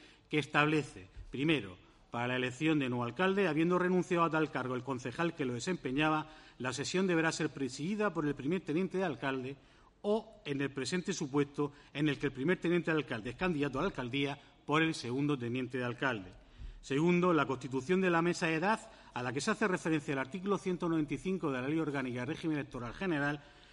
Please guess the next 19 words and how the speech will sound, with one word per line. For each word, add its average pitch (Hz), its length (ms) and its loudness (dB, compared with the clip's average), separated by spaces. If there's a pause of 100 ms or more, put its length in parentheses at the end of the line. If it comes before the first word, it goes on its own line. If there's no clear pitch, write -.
(120)
se 135 180 -4
prevé 151 200 6
únicamente 190 560 4
para 190 220 6
la 180 120 2
sesión 208 380 -2
constitutiva 175 840 -2 (240)
de 151 160 2
la 143 100 6
corporación 135 640 0
municipal 135 600 0 (220)
tras 165 180 0
la 147 140 2
celebración 131 640 -2 (200)
de 135 140 2
nuevas 135 320 2
elecciones. 131 640 -2 (560)
En 151 180 2
virtud 170 420 2